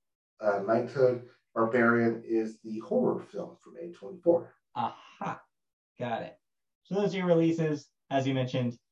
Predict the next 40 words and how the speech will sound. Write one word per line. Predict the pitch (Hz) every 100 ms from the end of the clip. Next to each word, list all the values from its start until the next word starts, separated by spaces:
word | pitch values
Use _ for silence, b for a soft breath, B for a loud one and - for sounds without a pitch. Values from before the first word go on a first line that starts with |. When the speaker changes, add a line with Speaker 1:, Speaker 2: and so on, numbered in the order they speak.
| _ -
Speaker 2:
nothing's | 147 139 131
probably | 135 123
gonna | 123
make | 117 113
that | 117 120
big | 110 110
of |
a |
splash | 113 113 107 107
this | 113 -
week. | 110 98 -
So | - 120 110
maybe | 147 180
do | 180 196
some | 190 185
movie | 196 214
catch-up, | - 214 - 113
see | - 139
something | 131 139 143
you |
haven't | 139 127 -
seen | 131 117 101
yet. | 95 90 _ _ _ _ _ _
Speaker 1:
It's | 117 127
like | 120 113
Top | 123 117
Gun | 127 120
Maverick. | 120 - - _ _ _
Speaker 2:
Yeah, | 143 - -
maybe. | 113
Speaker 1:
Um, | 117 113 113 113 107 - _ _ -
otherwise, | 127 135 127 127 123 123 123 120 - _ _ _
technically, | - 127 127 123 127 127 120 120 113 _ _ _ _ _ _
uh, | 120 117 113 113
this | 123 -
weekend | 120 123 117 110
is | 120 117 107
National | 113 113 117 - 127 117
Cinema | - - - 120 131 139 143
Weekend, | 147 160 170 165 170